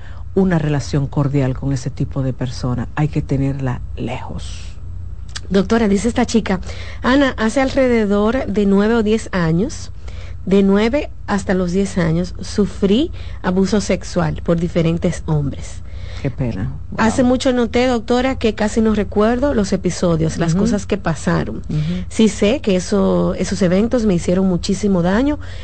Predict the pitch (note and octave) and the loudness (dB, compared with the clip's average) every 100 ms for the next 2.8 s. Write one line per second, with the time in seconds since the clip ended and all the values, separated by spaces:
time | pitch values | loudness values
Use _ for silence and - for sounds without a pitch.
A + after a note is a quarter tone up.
0 | - - G#3+ A3+ C#4 C4+ B3+ A#3 G#3 G#3+ | -6 2 4 4 2 2 4 4 2 2
1 | A#3+ A3 A3+ A#3 - F#3+ F#3 F#3 F3 D#3+ | 2 4 2 0 0 2 4 4 4 4
2 | E3 D3+ - - E3 D#3 F#3 | 4 2 -2 -2 0 2 2